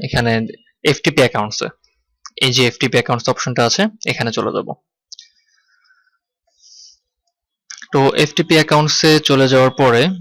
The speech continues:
এর, এখানে আমরা দেখব যে আমাদের log in করার জন্য যে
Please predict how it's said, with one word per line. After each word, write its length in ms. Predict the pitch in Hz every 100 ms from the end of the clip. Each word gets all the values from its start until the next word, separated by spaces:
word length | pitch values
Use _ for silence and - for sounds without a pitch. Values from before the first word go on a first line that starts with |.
| -
এর, 240 | - 131 -
এখানে 240 | 127 135
আমরা 180 | 127 123
দেখব 320 | 120 117 123
যে 200 | 113 123 180 - - - _
আমাদের 280 | 139 123 123
log 240 | 123 120 120
in 100 | 117
করার 240 | 120 117
জন্য 380 | 113 113 117 180 180 - -
যে 280 | 123 113